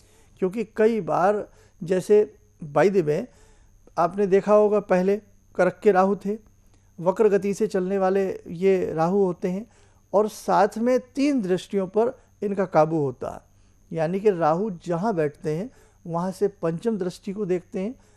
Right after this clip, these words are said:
सप्तम दृष्टि को देखते हैं और वहीं से नवम दृष्टि को देखते हैं। अगर ये दृष्टियाँ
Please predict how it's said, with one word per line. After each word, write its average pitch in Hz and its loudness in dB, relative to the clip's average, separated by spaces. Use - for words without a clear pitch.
सप्तम 233 -2
दृष्टि 202 -2
को 190 -2
देखते 170 -6
हैं 208 -4
और 190 -4
वहीं 160 -6
से 214 -2
नवम 175 -2
दृष्टि 135 -8
को 131 -10
देखते - -18
हैं। - -20
अगर 226 4
ये 190 0
दृष्टियाँ 208 -4